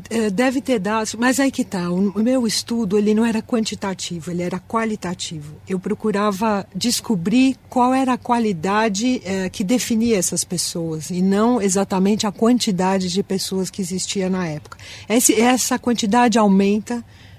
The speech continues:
infelizmente, de ano pra ano, e ela aumenta principalmente nas épocas, eh, frias da cidade, né, nas, nas épocas de condições climáticas bem complicadas da cidade.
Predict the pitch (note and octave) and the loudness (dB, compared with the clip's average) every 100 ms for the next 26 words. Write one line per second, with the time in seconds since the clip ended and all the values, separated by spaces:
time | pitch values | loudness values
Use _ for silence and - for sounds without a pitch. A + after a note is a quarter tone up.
0 | - - F#3+ G#3 F#3+ E3 F3 F#3+ F#3 F3 | -14 -6 -4 -2 -2 -2 -2 -2 -4 -4
1 | F#3 F3+ E3+ F3 E3+ E3+ F3+ G#3 G#3+ - | -2 0 -2 -6 -6 -4 -2 -4 -6 -14
2 | - - - - F#3+ G3 G#3 G#3+ G#3 G3+ | -20 -20 -20 -8 -2 2 4 4 6 4
3 | G#3+ A#3+ - A3+ - G3+ G3 F#3+ G3+ G3+ | 2 -2 -2 -2 -2 -2 0 2 0 0
4 | G3+ G3 G3 F#3+ - G3 - - F3+ E3 | 0 0 -2 -4 -6 -8 -8 -10 -10 -8
5 | D#3 D#3 - - A3+ B3 G#3+ E3+ C#3+ E3 | -8 -12 -16 -8 -2 0 0 -2 -4 -6
6 | E3 - F#3 F3+ F#3 G#3 F#3 F3 F3 F3+ | -6 -6 -4 0 2 2 0 -4 -2 -2
7 | E3+ E3 - F3 F3+ F#3 E3+ F#3 F3 F3+ | -2 -4 -4 -4 -2 -4 -4 -4 -4 -2
8 | F#3 - F#3+ - G3 F#3 F3 D#3 F3 D#3 | -2 -2 -2 -2 -2 0 -2 -4 -4 -2
9 | F#3+ F#3+ G3+ F#3 G#3 F#3 E3+ F3+ F3 - | 0 0 -2 -4 -2 -2 -2 -4 -4 -4
10 | F#3 F#3 C#3+ C3 | -4 -4 -4 -10